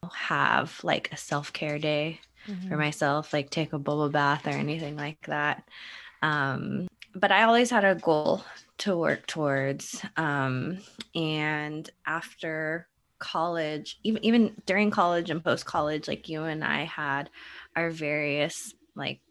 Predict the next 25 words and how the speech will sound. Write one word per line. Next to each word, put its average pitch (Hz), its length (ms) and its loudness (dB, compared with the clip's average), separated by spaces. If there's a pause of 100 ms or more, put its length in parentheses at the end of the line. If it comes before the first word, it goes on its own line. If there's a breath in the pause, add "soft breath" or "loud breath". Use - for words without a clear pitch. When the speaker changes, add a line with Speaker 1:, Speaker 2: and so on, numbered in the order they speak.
(120)
Speaker 1:
small 143 360 -4
business 208 480 0
ventures 180 540 -2
together 165 640 -2
and 165 260 -4
things 180 300 -4
that 160 220 0
we 160 140 -2
did. 151 340 -2
So, 151 200 -4
like, 139 300 -4
that 170 200 4
always 165 300 2
kept - 300 0
us 160 140 -4
busy 151 360 -2
too. 151 420 -4 (400 loud breath)
So 147 440 0 (160)
I 165 160 6
was 180 380 0 (100)
very 170 800 4
used 151 600 0
to 160 340 0 (220)
being 156 380 2
busy. 214 580 4